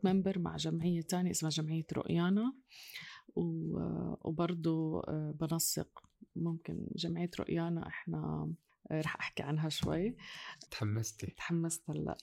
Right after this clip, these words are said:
Speaker 1: آه، لأنه بحبهم كتير.
Speaker 2: مم.
Speaker 1: برضو من فترة طويلة معهم أنا، نفس الشيء بنفس الفترة يعني دخلت بالجمعيتين. إحنا متبنين،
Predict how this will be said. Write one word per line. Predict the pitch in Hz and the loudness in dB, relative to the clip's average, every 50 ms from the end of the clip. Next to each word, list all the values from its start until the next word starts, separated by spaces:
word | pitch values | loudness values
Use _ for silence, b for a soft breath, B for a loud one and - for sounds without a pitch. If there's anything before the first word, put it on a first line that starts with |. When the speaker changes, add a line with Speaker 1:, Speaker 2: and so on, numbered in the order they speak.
| - 165 | -4 -4
Speaker 1:
آه، | 160 156 147 156 - | -2 -2 -2 -4 -2
لأنه | - 165 170 165 160 160 156 | 0 0 2 2 2 2 0
بحبهم | 160 - - 180 170 165 165 160 156 160 | -2 -2 -2 -2 -2 0 2 2 2 2
كتير. | 156 - - - - 170 160 156 160 165 - - | -2 -4 -6 0 2 4 4 4 4 4 2 0
Speaker 2:
مم. | - - - | -2 2 12
Speaker 1:
برضو | 170 - - 180 170 170 165 | 12 12 12 12 12 10 4
من | 160 156 156 151 - - - - - - - | 2 2 0 -2 -4 -6 -6 -4 -4 -4 -2
فترة | - - 170 - 160 165 | 0 -2 -2 0 0 -2
طويلة | 160 - - 175 175 160 160 | -2 0 0 0 0 0 0
معهم | 156 160 156 151 151 151 - | -2 -2 -2 -2 -2 -2 0
أنا، | - 151 151 151 | 0 0 0 0
نفس | 156 160 156 - - | 0 -2 -4 -4 -2
الشيء | 180 - - - 175 156 | 0 0 2 4 2 4
بنفس | 147 160 170 165 - 180 | 4 2 0 2 0 -2
الفترة | 156 - - 175 175 - 156 143 | -2 0 0 0 0 2 0 2
يعني | 147 151 | 2 2
دخلت | 147 - - 175 160 - - - - | 0 0 -2 -2 0 0 -2 -4 -2
بالجمعيتين. | 156 156 151 151 147 147 151 147 143 - - 151 151 151 156 151 - - 156 156 151 151 - | -4 -2 -2 -2 -2 -2 -2 -4 -2 -2 -2 -2 0 -2 -4 -4 -2 -2 -2 -2 -2 -2 -2
إحنا | - - - - 202 185 185 180 185 196 202 - - 156 | -4 -2 2 4 4 6 6 4 4 2 2 0 0 2
متبنين، | 156 170 196 190 - 180 175 185 180 185 196 202 214 214 220 226 233 247 262 | 6 6 6 6 6 6 8 8 10 10 12 12 12 12 10 10 10 8 8